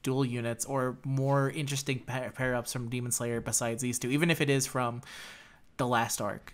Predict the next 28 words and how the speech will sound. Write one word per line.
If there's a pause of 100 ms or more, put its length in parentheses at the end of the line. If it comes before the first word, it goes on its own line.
Like,
I
couldn't
even, (300)
when
I
was
thinking
of
dual
units, (320)
this (340)
pairing
didn't
even
come
<laughs>
into
my
head, (720)
'cause
I
don't
really
think
of
them
as